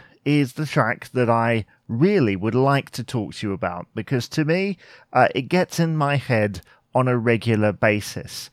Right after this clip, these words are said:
really just for the, uh, that guitar riff that kind of penetrates the entire composition. And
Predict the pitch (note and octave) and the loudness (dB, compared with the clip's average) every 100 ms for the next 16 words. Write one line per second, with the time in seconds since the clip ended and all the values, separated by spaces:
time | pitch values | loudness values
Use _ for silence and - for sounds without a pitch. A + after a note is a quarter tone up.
0 | - - _ _ _ _ - A#2+ F3+ A#3+ | -20 -20 _ _ _ _ -6 2 2 4
1 | E3 G2+ F#2+ - - E3+ B2 - - - | 2 2 -2 -6 -4 -2 -4 -8 -14 -18
2 | - - C3 G2+ F2+ C#2+ - - G2 G#2 | -12 -4 -2 -2 -4 -8 -10 -12 -4 -2
3 | G2+ G#2 - - - _ _ _ _ A#2 | -2 -2 -6 -16 -20 _ _ _ _ -2
4 | G#2 D#2+ E2 A2+ - - B2 - - F3 | 0 0 0 -2 -2 -2 -2 -4 -2 2
5 | E3 A#2+ G#2 F#2 - - _ _ A#2 - | 2 2 0 -2 -8 -20 _ _ -4 -4
6 | - B2+ A#2+ A#2 - - E3 D#3+ B2+ - | -2 -2 -2 -4 -6 -4 0 0 -2 -4
7 | A2 A2 - - A2 A2 A2+ A#2+ - D3 | -2 -4 -6 -4 -2 0 -2 -6 -6 -2
8 | D#3 C#3+ A#2+ - - _ - D3+ C#3 C3+ | 0 2 0 -2 -12 _ -2 0 2 0
9 | A#2+ D#3 - A#2 - E3 E3 | 2 2 2 0 0 0 0